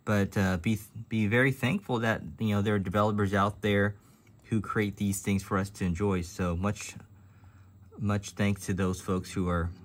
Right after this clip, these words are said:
part of that development team. So it's Chiaki, and then you gotta go dash N G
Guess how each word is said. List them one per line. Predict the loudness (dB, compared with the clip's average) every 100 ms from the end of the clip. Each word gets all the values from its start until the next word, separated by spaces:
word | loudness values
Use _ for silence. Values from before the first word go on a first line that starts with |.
| -8
part | -4 -2
of |
that | -2 -4
development | -2 -2 -2 -4 -4
team. | -2 -2 -2 -6 -20 -20 -12
So | -4
it's | -4 -4
Chiaki, | -6 0 2 2 2 0 0 -2 -10 -20 -20 -20 -20 -20 -4
and | 0
then | 2 2
you | 2
gotta | 2 2
go | 2 2 2 0
dash | -2 -2 0 0 -2 -4
N | 0 0
G | 0 2 2 0